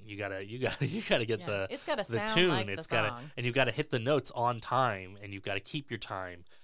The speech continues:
Speaker 1: And all of those pieces are sort of the, the fundamental, the, the foundation of what, what makes up the song. Once you have that, now you can dance away from it a little bit, uh, but you gotta get that first part.
Speaker 2: Take it,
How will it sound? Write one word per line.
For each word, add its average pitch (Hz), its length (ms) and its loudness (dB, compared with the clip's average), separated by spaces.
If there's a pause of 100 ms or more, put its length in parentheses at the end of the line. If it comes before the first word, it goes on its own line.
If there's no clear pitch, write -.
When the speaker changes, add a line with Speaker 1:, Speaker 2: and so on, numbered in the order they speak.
(120)
Speaker 1:
And 120 240 -8
all 135 240 8
of 131 100 0
those 113 160 2
pieces 104 320 -6
are 98 60 -6
sort 101 180 -4
of 98 80 -14
the, 98 80 -6 (200)
the 101 100 -10
fundamental, 104 760 -6
the, 98 160 -8
the 98 220 -10
foundation 107 640 -2
of 90 120 -10
what, 92 260 -8 (340)
what 101 180 -6
makes 107 240 -4
up 101 240 0
the 104 180 -6
song. 110 340 2 (220)
Once 131 200 -2
you 143 80 2
have 98 300 -2
that, 185 500 2 (240)
now 247 180 -2
you 202 180 -2
can 127 260 -6
dance 120 360 4
away 104 300 0
from 101 240 -6
it 95 80 -2
a 92 60 -2
little 92 240 -4
bit, 90 260 -10 (500)
uh, 95 160 0
but 95 160 -2
you 95 60 -10
gotta 95 200 4
get 92 140 -8
that 90 160 -12 (100)
first - 200 -16
part. - 180 -16
Speaker 2:
Take 208 140 -14
it, - 140 -8